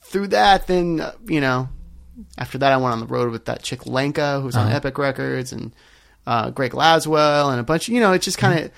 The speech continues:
Speaker 1: and I met Greg on a Lenka tour, and it's just
Speaker 2: Yeah.
Speaker 1: kinda like, when you're on the road, it's really easy to meet
Speaker 2: Mm-hmm.
Speaker 1: other artists and have them see you play, and if they, you know, obviously, if they like the way you play, then they're gonna call you for their
Speaker 2: Mm-hmm.
Speaker 1: next tour. So it's kinda just one led to another, one led to another. Then after I toured with all these bands,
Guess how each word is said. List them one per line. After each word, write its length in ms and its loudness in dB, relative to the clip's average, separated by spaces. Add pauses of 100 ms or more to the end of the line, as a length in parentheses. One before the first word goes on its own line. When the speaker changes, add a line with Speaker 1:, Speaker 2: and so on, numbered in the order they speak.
(200)
Speaker 1:
and 80 2
I 40 4
met 180 2
Greg 360 2
on 100 2
a 80 0
Lenka 260 2
tour, 400 2
and 80 2
it's 100 0
just 140 6
Speaker 2:
Yeah. 40 4
Speaker 1:
kinda 140 4
like, 200 2
when 120 0
you're 100 4
on 100 4
the 80 0
road, 320 -2
it's 140 -6
really 220 -2
easy 160 -6
to 80 -8
meet 300 -6 (320)
Speaker 2:
Mm-hmm. 100 0
Speaker 1:
other 380 2
artists 360 4
and 240 -4 (220)
have 220 0
them 120 -6
see 180 -6
you 80 -6
play, 480 2
and 120 -4
if 80 -10
they, 260 -4
you 100 -4
know, 220 -8
obviously, 360 -8
if 120 -12
they 80 -6
like 160 -6
the 80 -8
way 80 -4
you 80 -8
play, 260 2
then 160 -2
they're 100 -2
gonna 140 -6
call 180 -2
you 100 -2
for 80 -6
their 80 2
Speaker 2:
Mm-hmm. 60 4
Speaker 1:
next 180 -2
tour. 240 -2
So 160 -2
it's 100 -2
kinda 240 0
just 240 -4 (380)
one 220 2
led 180 2
to 140 -6
another, 320 2
one 160 -2
led 160 -6
to 120 -10
another. 480 0 (460)
Then 140 2
after 200 4
I 60 4
toured 160 0
with 80 -2
all 160 2
these 180 -2
bands, 480 -4